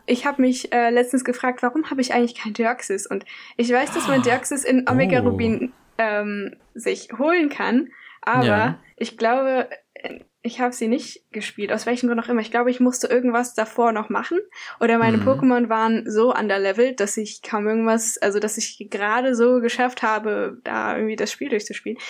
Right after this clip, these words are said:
Speaker 1: Ich weiß nicht genau, aber ich glaube, das muss ich noch
Speaker 2: Oh.
Speaker 1: nachholen. <laughs> Ich weiß
Speaker 2: Oh,
Speaker 1: aber
Speaker 2: denn
Speaker 1: ganz grob, wie das dann aussieht. Ich hab, glaub ich, ein Let's Play von der Delta-Episode gesehen.
Speaker 2: Hm.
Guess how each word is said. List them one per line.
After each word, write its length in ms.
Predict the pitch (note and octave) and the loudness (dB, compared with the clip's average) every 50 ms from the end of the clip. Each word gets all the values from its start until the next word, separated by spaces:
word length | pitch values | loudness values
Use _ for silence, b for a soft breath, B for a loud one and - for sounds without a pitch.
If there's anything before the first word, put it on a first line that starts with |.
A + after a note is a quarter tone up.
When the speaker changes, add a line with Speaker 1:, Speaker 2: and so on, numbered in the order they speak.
| B B B B | B B B B
Speaker 1:
Ich 160 | - - - - | -14 -14 -8 -4
weiß 320 | G#3+ A3+ D4+ G4 G4 - | -2 0 0 -2 0 0
nicht 200 | B3 A3+ A3 A3 | -2 -2 -2 -4
genau, 340 | - G3 G3 G3 F#3+ G3 G3+ | -4 -4 -2 0 0 0 0
aber 460 | - F#3+ G3 G3+ G3+ G3 G3 - - | 0 0 0 0 0 0 0 -2 -4
ich 180 | - G#3 - - | -4 -6 -6 -4
glaube, 240 | G#3 G3+ A3+ C4 C4 | 0 0 2 2 2
das 140 | B3 - | 0 0
muss 160 | - F3+ G3+ A3+ | -2 -2 -2 -2
ich 100 | G3+ - | -2 -2
noch 100 | - G#3 | -2 -2
Speaker 2:
Oh. 40 | G#3 | -2
Speaker 1:
nachholen. 460 | A3 A3+ A#3 - - G#3 A#3+ A#3+ A#3 - | -2 -4 -4 -4 0 2 2 2 2 0
<laughs> 60 | B B B B B B B4+ B B B B B - | B B B B B B -8 B B B B B -2
Ich 80 | - | 2
weiß 180 | A#3+ - - G#3+ | 4 6 6 6
Speaker 2:
Oh, 60 | - | 6
Speaker 1:
aber 60 | - | 6
Speaker 2:
denn 200 | - - B3 G#3 | 6 4 4 4
Speaker 1:
ganz 320 | - A#3+ A#3+ C4 B3+ B3 - | 2 0 0 0 0 -2 -4
grob, 400 | - A#3 A#3 B3+ C4 B3+ C4 - _ _ | 2 4 4 4 4 2 -2 -10 _ _
wie 160 | A3+ A#3 A#3+ | 0 0 2
das 200 | A3 A3 A3 - | 2 2 0 0
dann 120 | A3 G#3+ | 0 0
aussieht. 360 | G3+ G3+ A3 A3 - G3+ G3+ | 2 2 0 0 -2 -4 -4
Ich 80 | - - | -2 -4
hab, 100 | A3 G#3+ | -4 0
glaub 160 | G#3+ G#3 G3+ | 0 -2 -2
ich, 100 | G#3+ G#3 | -2 -2
ein 320 | G#3+ G3 G3 G3 - - - | -4 -4 -2 -2 -2 -2 -2
Let's 220 | G#3 G3+ - - | -2 -4 -4 -4
Play 340 | - G#3 G#3 G3+ G3+ G3 F#3+ | -2 0 2 2 2 0 -2
von 220 | - - G3+ G3+ | -4 -6 -6 -4
der 220 | G3 G3 - - - | -4 -4 -4 -4 -4
Delta-Episode 580 | - - - - G#3+ - G#3+ A3 A3+ - G#3+ | -6 -8 -6 -8 -8 -8 -8 -8 -8 -10 -8
gesehen. 380 | G#3 G#3+ A3+ - A3+ A3+ A#3 B B B B B B B B B B B | -10 -8 -8 -8 -8 -8 -10 B B B B B B B B B B B
Speaker 2:
Hm. 460 | C3 B2+ A#2+ A2 G2+ G#2 A#2 A#2+ | 2 2 4 4 2 2 0 -4